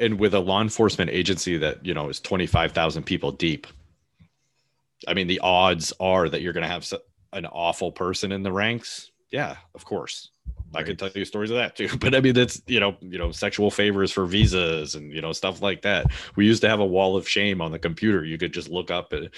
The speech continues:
Speaker 1: see what the person got charged with and that type of thing.
Speaker 2: Yeah,
Speaker 1: So,
Speaker 2: please.
Speaker 1: yeah, I, I mean, it, it's awful, but again, I mean, and that's just the Border Patrol, twenty-five thousand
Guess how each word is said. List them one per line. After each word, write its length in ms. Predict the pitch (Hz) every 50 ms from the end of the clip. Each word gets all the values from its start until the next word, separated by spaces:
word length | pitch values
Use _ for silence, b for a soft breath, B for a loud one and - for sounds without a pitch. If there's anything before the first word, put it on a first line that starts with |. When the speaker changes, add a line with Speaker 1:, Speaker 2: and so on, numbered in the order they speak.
| B B B B
Speaker 1:
see 180 | B - 110
what 140 | 98 90 92
the 80 | - -
person 300 | - 98 95 82 95 90
got 140 | 90 - -
charged 340 | - 90 92 95 98 90
with 240 | - 85 76 71 -
and 80 | 80 82
that 160 | 85 80 80
type 180 | 95 90 82 -
of 100 | - -
thing. 240 | - 76 71 85 - B B B B B
Speaker 2:
Yeah, 80 | B 98
Speaker 1:
So, 240 | 87 - 90 85 82 82 82
Speaker 2:
please. 100 | 82 - B B B B B B B B B B B B B B B
Speaker 1:
yeah, 420 | - 110 120 135 113 95 104 107 104 -
I, 60 | 117 113
I 20 |
mean, 200 | 110 110 104 110
it, 240 | 87 69 113 - - -
it's 180 | - 107 -
awful, 400 | 87 98 123 135 - 123 104 101
but 280 | 87 95 92 80 - - _ _ _ _ _ -
again, 500 | 92 95 85 104 120 123 98 82 78 - - - 110
I 60 | 113
mean, 200 | 113 117 110 110
and 140 | 123 131 123
that's 160 | 127 143 -
just 240 | - - 127 120 -
the 80 | 110 95
Border 200 | - 98 101 92
Patrol, 260 | 85 80 - - -
twenty-five 440 | - - 117 120 113 - 95 104 -
thousand 400 | 101 95 98 87 92 85 80